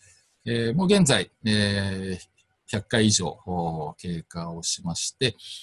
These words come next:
えー、非常に好評です。えー、右側に載せてありますのは、あの、第一回に私が書きました内容、日本人に愛され続けるということで、あ、忍者、あー、というものが、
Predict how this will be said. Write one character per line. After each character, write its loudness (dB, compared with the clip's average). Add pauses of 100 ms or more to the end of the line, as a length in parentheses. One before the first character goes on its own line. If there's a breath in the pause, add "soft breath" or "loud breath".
(120 loud breath)
え -4
ー、 -4
非 -6
常 0
に 2
好 4
評 0
で -6
す。 -4 (600 loud breath)
え -4 (200)
ー、 -8 (320)
右 4
側 4
に 4
載 6
せ 2
て 0
あ 4
り 2
ま 4
す 0
の 6
は、 4
あ -10
の、 -10
第 2
一 -6
回 4
に 0
私 -2
が -4 (320)
書 -6
き -18
ま -4
し -4
た -6
内 -2
容、 -4
日 -2
本 -4
人 -4
に -2
愛 0
さ 0
れ 2
続 0
け 0
る -4
と -10 (340 loud breath)
い 2
う 0
こ -2
と 4
で、 2 (180)
あ、 -2
忍 2
者、 -2
あ -8
ー、 -18
と -2
い 0
う -2
も 0
の 2
が、 -2